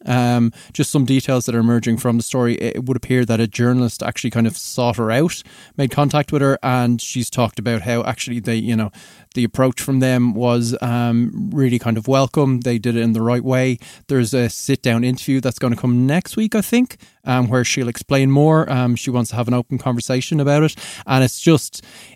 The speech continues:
it's nightmare stuff, but it's, um, you just have to applaud the way she's handling it, and, uh,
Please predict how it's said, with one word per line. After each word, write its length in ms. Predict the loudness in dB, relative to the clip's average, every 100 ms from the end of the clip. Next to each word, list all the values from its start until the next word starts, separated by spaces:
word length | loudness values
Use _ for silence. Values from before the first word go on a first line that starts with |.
| -2
it's 300 | -2 -2 -2
nightmare 580 | 2 4 2 2 0 0
stuff, 520 | -4 0 2 0 -2 -2
but 160 | 0
it's, 440 | 2 -2 -8 -10 -6
um, 500 | -2 0 2 0 -2
you 260 | -8 -8 -6
just 200 | -6 -4
have 140 | -6 -4
to 80 |
applaud 340 | -6 -2 -2 0
the 60 |
way 120 | -2 -4
she's 220 | -4 -4
handling 320 | -2 0 0
it, 100 | 0
and, 260 | 0 -2
uh, 80 | -4